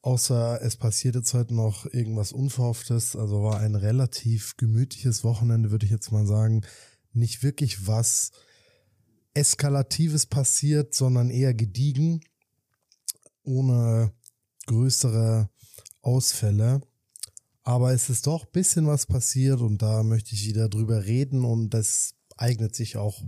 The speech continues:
hervorragend als Intro zur heutigen Thematik, weil ich noch ein bisschen später auf die Bundestagswahl eingehen möchte. Und ja, die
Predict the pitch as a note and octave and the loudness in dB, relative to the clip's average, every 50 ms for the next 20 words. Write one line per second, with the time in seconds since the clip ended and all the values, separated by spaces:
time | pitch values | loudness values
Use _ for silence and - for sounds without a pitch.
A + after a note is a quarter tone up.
0 | - - _ _ _ _ _ - - C3 - - - - C3 C3 D#3 D#3+ D#3 B2+ | -16 -16 _ _ _ _ _ -4 -2 -2 -2 -2 -2 0 0 2 2 2 2 2
1 | A#2+ B2 B2+ B2 A#2+ A2+ - - A2+ G#2 - - - - B2+ C#3 D#3 - - - | 2 2 2 0 0 -2 -2 -2 -2 -2 -2 -4 -2 0 0 0 0 0 -2 0
2 | B2 A#2 A2+ - - A#2 G#2+ G#2 A2+ A2+ - A#2+ A2+ A2+ G#2 - - G#2 G2+ G#2+ | 0 0 0 -2 0 0 2 2 2 0 -2 -2 -2 -4 -2 -2 -2 -2 -2 -2
3 | A2+ B2+ A#2+ - A#2 G#2 - - G#2+ G#2 G2+ F#2+ G#2 G#2 G2+ - - _ _ - | -2 -2 -2 -2 -4 -4 -4 -4 -4 -4 -4 -4 -4 -4 -6 -6 -10 _ _ -4
4 | C3+ D3+ - - - - C3 A#2+ A2 - - - _ - A2+ B2+ C3+ B2 - A#2+ | -4 -2 -2 -4 -6 -4 -4 -4 -4 -6 -8 -8 _ -2 0 0 0 0 -2 -2
5 | A#2 A2+ G#2+ - - - - - - - - - - - - _ _ _ _ _ | -4 -4 -4 -6 -12 -20 -20 -20 -20 -20 -20 -20 -20 -20 -20 _ _ _ _ _
6 | _ - A#2+ A#2 - - C#3 A#2 G2 A#2+ D3+ E3+ D#3 C3+ - - - A2 G#2 - | _ -4 -4 -4 -2 -2 -2 -2 0 0 0 2 2 0 0 0 0 0 -2 -2
7 | - - G#2+ F#2+ F#2+ G#2+ - A2 G#2+ A2 A2 G2+ A2 A2 A2 A2 A#2+ B2+ - - | -2 -2 0 0 0 0 0 2 2 2 2 2 0 2 2 2 2 0 -2 -4
8 | - - C#3 D#3 E3+ - _ _ - - - - _ _ _ _ _ _ _ _ | -4 -4 -4 -4 -4 -8 _ _ -20 -20 -20 -20 _ _ _ _ _ _ _ _
9 | _ - B2+ A#2+ A#2+ A#2+ A#2 A#2 A#2 A#2+ A#2+ A#2+ A#2+ A#2+ A#2 A#2 A2+ A#2 - - | _ -2 0 2 2 2 2 2 2 2 2 2 2 2 2 0 0 -2 -6 -12
10 | _ _ _ _ _ _ _ _ _ _ _ _ _ _ _ _ _ _ - - | _ _ _ _ _ _ _ _ _ _ _ _ _ _ _ _ _ _ -20 -20
11 | _ _ _ - B2+ A#2 A#2+ A#2 A#2+ A#2 - A2+ A2 A2+ A2+ A2+ G#2+ | _ _ _ -4 -2 0 0 0 -2 -2 -2 0 0 2 2 2 2